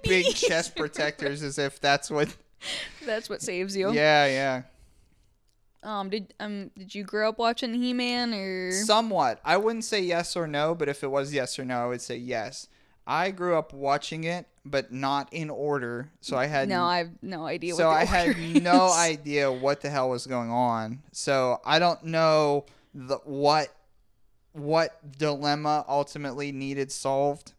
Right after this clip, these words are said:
Speaker 2: Okay.
Speaker 1: But I'll tell you what, seen the show a bunch. <laughs>
Speaker 2: Yeah, there's,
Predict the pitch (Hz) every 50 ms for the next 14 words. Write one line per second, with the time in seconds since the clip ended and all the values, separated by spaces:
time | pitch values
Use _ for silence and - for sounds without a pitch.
0 | _ - - 196 196 - - 190 165 143 143 139 135 - - 151 143 139 135 131
1 | 139 151 160 147 135 - - _ _ _ _ _ - - - 127 123 123 123 127
2 | - - 135 127 120 117 104 113 113 113 110 - - - _ - - - - -
3 | 247 196 190 185 185 190 185 226 247 269 277 262 -